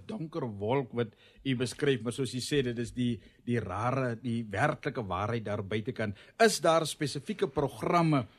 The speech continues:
wat deur die Suid-Afrikaanse Polisiediens geïmplementeer word om skole te ondersteun in die hantering van dwelmmisbruik, en hoe effektief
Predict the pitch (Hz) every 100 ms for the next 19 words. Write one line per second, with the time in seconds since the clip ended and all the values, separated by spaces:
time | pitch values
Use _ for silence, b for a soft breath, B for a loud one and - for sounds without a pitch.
0 | b _ 120 131 123 123 127 127 120 151
1 | 151 135 120 127 131 147 123 123 - 131
2 | 123 120 120 117 208 233 214 175 165 135
3 | 127 - - 220 185 160 b b b 135
4 | 131 127 120 - 165 165 120 131 113 110
5 | - 123 120 107 110 107 139 196 202 170
6 | 147 185 190 139 113 175 156 143 135 -
7 | 226 165